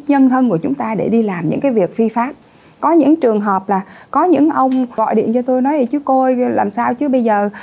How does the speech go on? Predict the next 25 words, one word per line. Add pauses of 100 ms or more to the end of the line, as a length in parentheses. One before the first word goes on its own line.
(120)
tự
nhiên
cái,
à,
tôi
chăn
dịch
lâu
năm
mà
giờ
tôi
được
làm
giám
đốc, (340)
mà
bây
giờ
tôi
đi
ra, (140)
đi
du
lịch